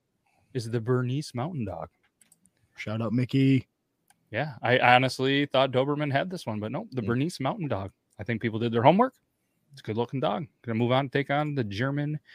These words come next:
Speaker 1: Shepherd. All right, so let's pull up the bracket. Show you guys the right side of this. This concludes round one. We're gonna move on to round two. The Golden Retriever's gonna take on the Basset Hound. Siberian Husky's gonna take on the Pit Bull. Great Dane's gonna take on the Mu-, the Bernese Mountain Dog. It's gonna take on the German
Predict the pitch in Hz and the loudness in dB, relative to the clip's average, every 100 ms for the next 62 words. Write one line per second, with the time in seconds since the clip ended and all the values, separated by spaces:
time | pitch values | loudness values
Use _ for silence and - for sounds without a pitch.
0 | - _ - 135 - 107 - - _ _ | -20 _ -2 -2 -2 -6 -14 -18 _ _
1 | 135 131 135 - 160 151 131 160 160 180 | -4 -2 0 4 4 6 10 10 10 4
2 | - _ _ _ _ _ _ _ - 117 | 0 _ _ _ _ _ _ _ -4 2
3 | 123 107 113 117 151 - - 170 170 165 | 4 4 2 6 6 4 2 4 6 4
4 | 170 - 131 - 131 113 135 131 117 113 | 2 0 -8 -8 -8 -2 0 0 0 4
5 | 123 123 120 113 139 123 110 110 110 104 | 6 6 2 0 0 -2 -2 -2 -2 -2
6 | 104 107 101 143 139 117 135 131 117 143 | -2 -2 -2 -2 -2 0 0 -2 -2 -2
7 | 131 123 123 120 110 135 143 143 143 - | -2 -4 -2 -2 2 2 2 0 -2 -2
8 | 107 127 117 104 165 156 135 117 127 113 | -2 0 0 2 2 0 -4 -4 -6 -6
9 | 117 113 101 160 - 165 160 - - - | -6 -6 -4 -4 -2 -2 -2 -6 -20 0
10 | 139 147 156 151 117 110 107 117 120 120 | 2 2 0 0 -2 -6 -2 -2 0 -2
11 | 113 127 143 123 131 160 160 165 165 156 | -2 -2 -2 -4 -4 -2 0 2 2 6
12 | 165 170 165 - - 107 95 127 127 127 | 8 8 4 -12 -12 -10 -4 -4 -2 -2
13 | 113 92 - 127 139 147 | -2 -6 -2 0 0 -2